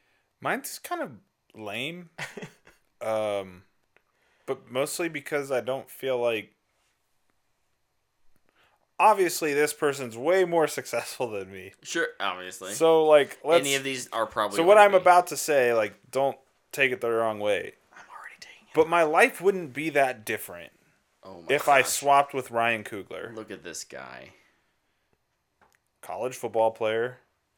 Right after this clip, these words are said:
Speaker 1: Got, started dabbling in film just because his friends did it and he thought it was cool and he watched movies with his
Speaker 3: <laughs>
Speaker 1: parents. Got his first movie, like, a million dollar budget,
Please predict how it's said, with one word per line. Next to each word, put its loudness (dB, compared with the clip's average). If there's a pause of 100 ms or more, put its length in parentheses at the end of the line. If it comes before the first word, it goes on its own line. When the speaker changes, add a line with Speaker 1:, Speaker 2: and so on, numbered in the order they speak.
(520)
Speaker 1:
Got, -2
started -6
dabbling 0
in -4
film -2
just -10
because -10
his -12
friends -8
did -2
it -2
and -10
he -14
thought -2
it -2
was -12
cool -10
and -14
he -8
watched -4
movies -6
with -6
his -8
Speaker 3:
<laughs> -20
Speaker 1:
parents. -4 (1300)
Got 4
his -2
first -2
movie, -2 (140)
like, -2
a -8
million 0
dollar 6
budget, 0